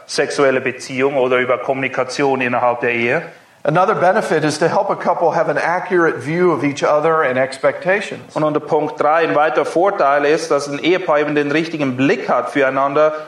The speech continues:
Speaker 1: und in Bezug auf die Erwartungen, die sie aneinander stellen.
Speaker 2: Are their expectations of each other realistic?
Speaker 1: Ist es überhaupt realistisch, was sie da voneinander erwarten?
Speaker 2: Are they biblical?
Speaker 1: Sind sie biblisch, diese Erwartungen?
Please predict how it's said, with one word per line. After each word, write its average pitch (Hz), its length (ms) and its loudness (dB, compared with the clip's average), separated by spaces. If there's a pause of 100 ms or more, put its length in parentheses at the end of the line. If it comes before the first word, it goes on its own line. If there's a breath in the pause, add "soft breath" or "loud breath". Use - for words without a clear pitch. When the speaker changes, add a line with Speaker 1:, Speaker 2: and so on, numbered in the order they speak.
Speaker 1:
und 156 120 0
in 147 100 0
Bezug 175 380 0
auf 165 180 2
die 165 140 2
Erwartungen, 147 680 0
die 131 140 -2
sie 143 120 0
aneinander 120 520 0
stellen. 107 420 -2 (380)
Speaker 2:
Are 170 200 4
their 175 200 4
expectations 170 800 -2
of 139 100 -4
each 151 200 -2
other 143 280 2
realistic? 147 580 -2 (260)
Speaker 1:
Ist 135 100 -4
es 147 80 -6
überhaupt 160 380 2
realistisch, 151 800 0
was 127 160 0
sie 143 80 -4
da 120 160 2
voneinander 123 520 0
erwarten? 113 460 0 (200)
Speaker 2:
Are 139 180 2
they 143 140 2
biblical? 139 560 -2 (140)
Speaker 1:
Sind 139 220 -6
sie 127 120 -6
biblisch, 165 480 -2
diese 135 220 -4
Erwartungen? 110 580 0